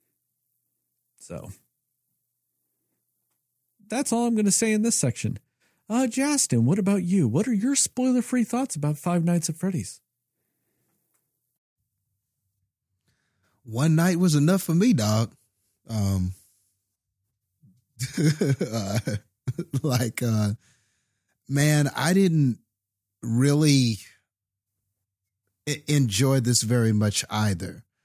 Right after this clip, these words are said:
Speaker 2: Like, it's, it's weird. It's just kind of one of those that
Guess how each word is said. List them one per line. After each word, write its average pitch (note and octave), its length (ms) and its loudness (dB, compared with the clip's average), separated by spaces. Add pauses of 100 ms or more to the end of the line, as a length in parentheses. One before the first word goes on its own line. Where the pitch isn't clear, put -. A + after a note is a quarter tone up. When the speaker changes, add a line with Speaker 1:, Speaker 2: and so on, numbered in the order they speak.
(300)
Speaker 2:
Like, A#2+ 600 0 (1500)
it's, D3+ 420 2
it's D3+ 240 2
weird. C3+ 340 2
It's C#3+ 200 0
just A3+ 240 2
kind A#3+ 260 0
of D#3+ 60 2
one B2 220 4
of A2+ 100 0
those A#2 340 2
that G2+ 400 0